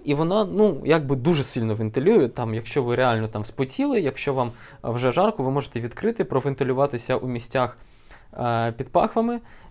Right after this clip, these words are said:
і потім закритися. Але також, якщо ви,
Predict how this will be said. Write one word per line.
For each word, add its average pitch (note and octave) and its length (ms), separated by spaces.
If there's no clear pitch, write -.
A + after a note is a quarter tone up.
і G3 200
потім F3 360
закритися. B2+ 640
Але F3 320
також, F3 600
якщо G3 360
ви, E3+ 180